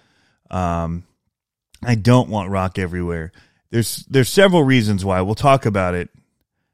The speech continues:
Uh, I think that people overdo it with the rocks on the rock courses, uh, and it, it forces them to drive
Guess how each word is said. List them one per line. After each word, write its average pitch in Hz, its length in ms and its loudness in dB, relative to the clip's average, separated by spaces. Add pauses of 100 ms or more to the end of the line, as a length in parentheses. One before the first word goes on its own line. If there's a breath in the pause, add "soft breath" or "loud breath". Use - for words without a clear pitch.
(120)
Uh, 95 160 -6
I 117 120 -2
think 160 260 0
that 147 160 0
people 139 280 0
overdo 120 460 2
it 95 60 0
with 127 160 -6
the 123 100 -2
rocks 117 360 0
on 123 100 -2
the 123 80 -2
rock 123 240 -2
courses, 151 540 -6 (680 soft breath)
uh, 104 600 0 (100)
and 113 180 0
it, 107 160 -2 (380)
it 113 140 -6
forces 117 800 -4
them 113 560 -2 (1120)
to 117 120 -4
drive 101 580 -4